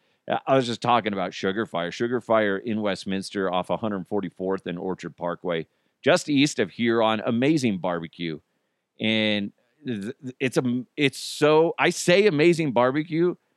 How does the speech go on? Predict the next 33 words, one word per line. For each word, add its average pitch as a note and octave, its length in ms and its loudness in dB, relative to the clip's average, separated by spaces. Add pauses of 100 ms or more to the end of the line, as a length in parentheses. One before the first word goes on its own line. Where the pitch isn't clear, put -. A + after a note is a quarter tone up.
(300)
and C3 160 2
then C#3+ 300 2 (500)
when B2+ 300 -2
people D#3 520 -4
come C#3+ 240 -2
in C#3+ 140 0
there D3 200 4
and A#2 140 -4
try A#2+ 320 2
it C#3+ 160 0
for D3+ 100 -2
the C3 160 0 (100)
first C3+ 260 0
time, C3+ 260 0
they're B2 140 2
like, G#2+ 200 0 (100)
"Okay, A#2 400 2 (360)
I C3 80 2
thought C#3+ 240 2
you C#3+ 120 2
were B2 120 4
exaggerating, G2+ 800 0
but F#2 180 -4 (180)
damn, D3+ 500 4
this G2+ 160 0
stuff's - 400 -2
good." D#2 340 -8 (420)
Like, B2+ 260 2
"I E3+ 200 2
know, F#3+ 640 4
bro, D#3 500 4
it's - 220 -4
delicious." D#3 840 2